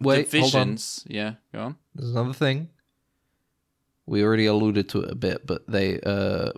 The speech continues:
Speaker 1: Picard takes Rose, uh, earring,
Speaker 2: <laughs>
Speaker 1: Bajoran earring, and, uh, for some reason they scan it, and it turns out it's filled with data about all of
Speaker 2: Yeah.
Speaker 1: the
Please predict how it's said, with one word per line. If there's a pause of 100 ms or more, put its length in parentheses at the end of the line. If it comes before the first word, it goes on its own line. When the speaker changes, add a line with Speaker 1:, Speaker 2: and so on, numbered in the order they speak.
Speaker 1:
Picard
takes (120)
Rose, (300)
uh, (160)
earring, (340)
Speaker 2:
<laughs>
Speaker 1:
Bajoran
earring,
and,
uh,
for
some
reason
they
scan
it,
and
it
turns
out
it's
filled
with
data
about
all
of
Speaker 2:
Yeah.
Speaker 1:
the